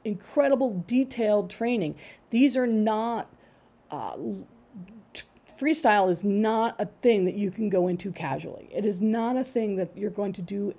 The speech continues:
any good at if you don't go in with the idea that you're gonna go all in. So there are sports like that. You know, tricks, you can kinda come and go.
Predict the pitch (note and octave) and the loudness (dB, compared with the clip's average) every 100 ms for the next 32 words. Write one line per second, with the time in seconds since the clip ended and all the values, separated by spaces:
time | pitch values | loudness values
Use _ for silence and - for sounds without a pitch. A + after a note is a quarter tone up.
0 | - C4 D4 G#3+ G#3+ F3 D#3 D#3 D#3 - | -2 0 2 4 4 6 4 2 -2 -12
1 | _ _ _ _ _ _ _ - G#3+ - | _ _ _ _ _ _ _ -8 -6 -4
2 | F#3+ D#3+ F#3+ G3 G3 G3+ F#3 F3+ F3+ F3+ | -4 2 2 4 2 2 4 0 2 0
3 | D#3+ E3 D3+ C#3+ D#3+ D#3+ D#3 D3 C#3 - | 2 0 0 -2 -2 -2 -2 0 0 -2
4 | A#2 A2 G#2+ G#2+ - - _ _ _ - | -6 -8 -10 -14 -18 -20 _ _ _ -4
5 | B3+ B3 B3 B3+ - - F#4 - D3 C#3+ | 6 8 8 4 0 0 0 2 0 0
6 | - - - C#4 B3+ - G#4 G#4 - D#4+ | -6 -8 -4 -2 -2 -2 -6 -4 -2 -2
7 | D#4+ C4+ C#4 C4 B3+ B3+ B3 A3 B3 - | 0 0 0 -2 -2 0 2 2 0 0